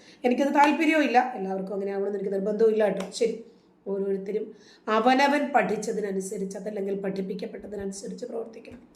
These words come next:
ഓക്കെ, ചിലരുടെ ഉപജീവന മാർഗമാണ്. ഓക്കെ, അങ്ങനെ പോട്ടെ. അപ്പോ ഇദ്ദേഹം അബ്ദുറഹീം എന്ന വ്യക്തി ഒരു കൊലപാതകിയാണ്, നമുക്ക് എല്ലാവർക്കും അറിയുന്ന വസ്തുതയാണ്.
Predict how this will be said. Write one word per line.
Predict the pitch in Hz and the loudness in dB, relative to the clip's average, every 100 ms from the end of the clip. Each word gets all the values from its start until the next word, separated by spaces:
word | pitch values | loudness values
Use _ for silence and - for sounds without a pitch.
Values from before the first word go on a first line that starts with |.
| 180 | -16
ഓക്കെ, | 170 - - - - - | -16 -18 -20 -20 -12 0
ചിലരുടെ | 208 196 190 | 2 2 0
ഉപജീവന | 190 185 202 196 202 | 0 -2 -2 -4 -4
മാർഗമാണ്. | 190 185 190 196 190 190 - - | -4 -2 -2 -4 -8 -10 -12 -8
ഓക്കെ, | 190 214 - - | -8 -6 -12 -8
അങ്ങനെ | 202 190 | -6 -4
പോട്ടെ. | 190 - - - - - - | -6 -12 -18 -20 -20 -8 0
അപ്പോ | 277 269 269 | 4 4 4
ഇദ്ദേഹം | 196 254 240 214 - - - _ 214 | 6 6 6 2 -4 -12 -20 _ -4
അബ്ദുറഹീം | 196 262 262 262 254 226 | 0 2 2 2 0 -2
എന്ന | 214 | -2
വ്യക്തി | 196 190 214 | -2 -4 -2
ഒരു | 196 190 | 0 0
കൊലപാതകിയാണ്, | 262 247 247 233 190 185 214 220 | 4 4 6 4 4 0 -4 -6
നമുക്ക് | 208 196 | -6 -4
എല്ലാവർക്കും | 220 214 208 214 214 233 247 247 220 | -2 -2 0 2 4 6 4 2 -2
അറിയുന്ന | 196 202 214 | -4 -4 -6
വസ്തുതയാണ്. | 202 - 185 185 - - - | -8 -10 -8 -6 -8 -14 -20